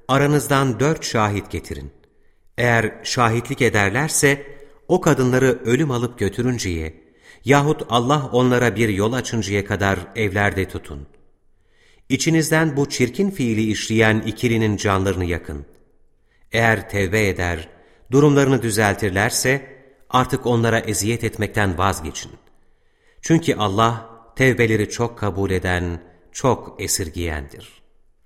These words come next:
Allah'ın kabul edeceği tevbe,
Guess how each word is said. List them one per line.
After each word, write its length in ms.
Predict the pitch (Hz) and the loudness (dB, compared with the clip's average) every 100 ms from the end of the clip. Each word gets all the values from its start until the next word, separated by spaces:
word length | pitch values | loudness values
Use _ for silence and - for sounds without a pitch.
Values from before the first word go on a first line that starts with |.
| _ _ _ _ _ - | _ _ _ _ _ -6
Allah'ın 460 | 127 135 151 151 202 | 0 4 4 4 2
kabul 380 | 196 117 135 165 | 0 0 2 2
edeceği 440 | 107 107 104 92 | 0 -2 -2 -4
tevbe, 640 | 95 87 80 98 143 147 | -4 -4 -2 -4 -4 -10